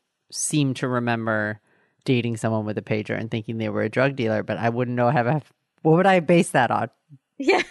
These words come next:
Speaker 2: <laughs> I don't know. I think that was just a stereotype of the time. It wasn't true. A lot of people had pagers. Doctors.
Speaker 1: Yeah, why didn't I think he was a d-, all right, go ahead.
Speaker 2: So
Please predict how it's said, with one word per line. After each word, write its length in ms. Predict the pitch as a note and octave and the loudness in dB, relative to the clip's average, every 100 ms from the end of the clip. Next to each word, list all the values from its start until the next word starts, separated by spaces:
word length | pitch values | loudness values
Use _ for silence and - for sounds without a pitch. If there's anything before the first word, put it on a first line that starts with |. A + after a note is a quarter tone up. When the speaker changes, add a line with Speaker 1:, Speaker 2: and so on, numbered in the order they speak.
| - | -12
Speaker 2:
<laughs> 220 | - _ | -20 _
I 80 | C4 | -2
don't 200 | - A#3+ | -2 -4
know. 220 | C4 C4+ | -2 -2
I 80 | - | -4
think 220 | - A3+ | -6 -2
that 100 | A#3 | 0
was 140 | A3 G#3+ | 0 -2
just 200 | G#3+ - | -12 -12
a 60 | |
stereotype 800 | - - F#3 F#3 E3 - - - | -16 -4 -2 0 -2 -4 -10 -10
of 160 | F3 F3+ | -16 -14
the 80 | F3 | -14
time. 340 | - G#2 - _ _ - - | -10 -12 -14 _ _ -20 -10
It 120 | - | -4
wasn't 380 | C4 E4+ F#4 G3 | 2 2 2 -4
true. 460 | - B3 D#3+ D#3 A3+ | 2 2 2 -2 -6
A 80 | A3 | 0
lot 180 | A3 A#3+ | 2 2
of 60 | |
people 220 | G#3+ F3+ F#3+ | 0 -6 -6
had 140 | E3+ | -6
pagers. 480 | F3+ B2+ - - - _ _ _ _ _ _ | -6 -8 -12 -16 -18 _ _ _ _ _ _
Doctors. 600 | A#3+ D4 - F#3+ B3+ F#3 - _ _ - | -2 -2 -2 -2 -2 -8 -14 _ _ 0
Speaker 1:
Yeah, 120 | G3 | 2
why 200 | E3 E3 | 4 4
didn't 180 | F#3 F#3+ | 4 2
I 80 | E3+ | 2
think 160 | F3 | 2
he 60 | E3 | 2
was 160 | D3+ C3 | 0 -2
a 40 | |
d-, 120 | C#3 - _ - | -6 -12 _ -4
all 80 | C#3+ | 0
right, 160 | A2 | 0
go 80 | A2 | 0
ahead. 180 | A#2 A2 - _ | -2 -4 -12 _
Speaker 2:
So 500 | - - C4 C4 A#3+ | -20 2 4 6 4